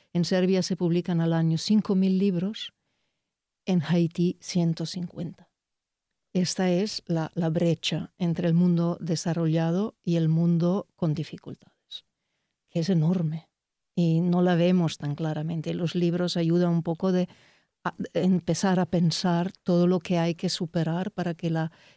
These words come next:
gente se sienta libres en el entorno en el cual viven, ¿no? Ah, y lo que descubrimos aquí, bueno, son, son problemas que básicamente yo las,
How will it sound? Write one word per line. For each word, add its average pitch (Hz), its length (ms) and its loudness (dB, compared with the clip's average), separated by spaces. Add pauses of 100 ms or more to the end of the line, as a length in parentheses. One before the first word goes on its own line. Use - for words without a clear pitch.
(120)
gente 175 300 2
se 165 160 -4
sienta 170 720 -2
libres 180 640 0 (260)
en 156 360 -2
el 156 160 -4
entorno 165 400 -8
en - 80 -12
el - 120 -14
cual 76 240 -14
viven, - 380 -18
¿no? 226 200 -8 (800)
Ah, 185 500 2 (100)
y 202 360 4
lo 185 220 4
que 185 160 0
descubrimos 196 720 2
aquí, 190 800 2 (260)
bueno, 175 340 0
son, 190 540 -6
son 165 800 -2 (320)
problemas 175 580 2
que 175 380 -2
básicamente 175 800 -2
yo 175 240 -4
las, 165 260 -6